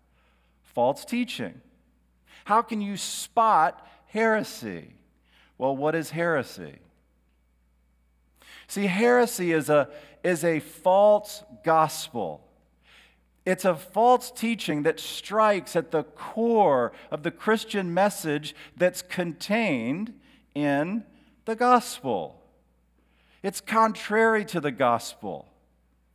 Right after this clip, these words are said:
Now, many people present false teaching as if, as if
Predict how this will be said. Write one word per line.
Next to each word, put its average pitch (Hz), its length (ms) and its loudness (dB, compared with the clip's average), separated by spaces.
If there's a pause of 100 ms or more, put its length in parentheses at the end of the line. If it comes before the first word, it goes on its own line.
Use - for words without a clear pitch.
(320)
Now, 190 160 6
many 262 340 4
people 170 720 -2 (200)
present 180 640 0
false 185 420 6
teaching 165 640 -2 (160)
as 156 240 0
if, 170 220 -2 (140)
as 175 240 4
if 175 720 4